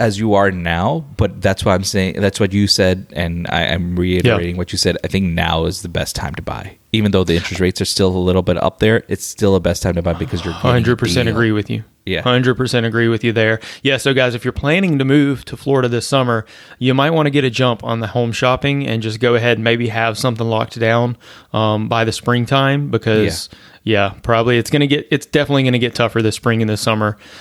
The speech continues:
Speaker 2: um, to, to get something under contract. You're gonna be competing with multiple bidders again where, yeah, right now you can get some of your,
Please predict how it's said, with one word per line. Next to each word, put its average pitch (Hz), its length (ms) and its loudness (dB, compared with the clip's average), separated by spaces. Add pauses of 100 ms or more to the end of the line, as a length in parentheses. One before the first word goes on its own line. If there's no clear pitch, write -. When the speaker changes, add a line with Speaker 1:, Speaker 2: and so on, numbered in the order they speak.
(180)
Speaker 2:
um, 104 300 2
to, 110 220 0
to - 120 -2
get 117 180 2
something 113 260 2
under 107 160 0
contract. 107 440 0
You're 113 100 2
gonna 117 160 4
be 110 100 2
competing 107 440 0
with 104 160 -4
multiple 107 440 0
bidders 107 360 2
again 104 360 0
where, 104 280 0 (440)
yeah, 110 140 0
right 110 240 2
now 117 200 2
you 107 140 0
can 107 120 -6
get 110 140 -2
some 110 180 0
of 107 40 0
your, 107 460 2